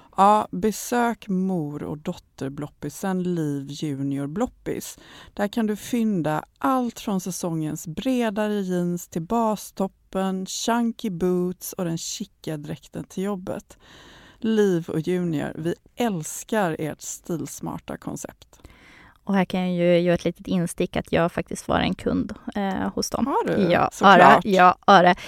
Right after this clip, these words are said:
Speaker 2: köpte, eh, rosa set från H och M Studio därifrån. Och, eh, jag älskar det. Så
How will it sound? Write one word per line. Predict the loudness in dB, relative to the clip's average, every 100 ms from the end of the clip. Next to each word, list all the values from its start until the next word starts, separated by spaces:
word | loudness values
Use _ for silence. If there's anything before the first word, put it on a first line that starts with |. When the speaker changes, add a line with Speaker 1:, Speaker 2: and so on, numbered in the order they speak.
| -16 -14
Speaker 2:
köpte, | -4 -2 0 0
eh, | 2 2 2 2
rosa | 2 0 0 -2
set | -2 -2 -4
från | -6 -2 -2 -2
H | 0 2
och | 2
M | 0 -2
Studio | -6 -2 -2 -2 -6 -6 -6
därifrån. | -10 -12 -10 -8 -6 -6 -8
Och, | -6 -8 -4 -2
eh, | 0 -2 -4 -10
jag | -16 -16
älskar | -16 -16 -14 -14
det. | -16 -20 -20
Så | -16